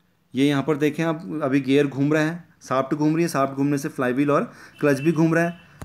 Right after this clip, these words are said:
अब जब हम क्लच पेडल दबाते हैं, दबाने से ये गैप यहाँ पर इंक्रीज होता है, गैप इंक्रीज होने से आप यहाँ पर देख सकते हैं ये क्लच प्लेट रुक जाती है,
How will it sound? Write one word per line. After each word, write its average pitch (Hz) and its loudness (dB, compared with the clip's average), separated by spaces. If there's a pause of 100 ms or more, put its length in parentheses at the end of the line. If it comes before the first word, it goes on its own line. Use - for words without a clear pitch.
अब 175 0
जब 185 2
हम 185 0
क्लच 151 2
पेडल 160 2
दबाते 139 0
हैं, 180 0
दबाने 139 2
से 160 -2
ये 160 2
गैप 143 0
यहाँ 135 0
पर 151 0
इंक्रीज 143 2
होता 170 0
है, 175 0
गैप 151 2
इंक्रीज 151 0
होने 143 0
से 139 -2
आप 143 0
यहाँ 131 0
पर 139 -2
देख 135 0
सकते 147 -6
हैं 147 0
ये 175 -2 (420)
क्लच 143 2
प्लेट 160 0
रुक 139 0
जाती 127 0
है, 123 -8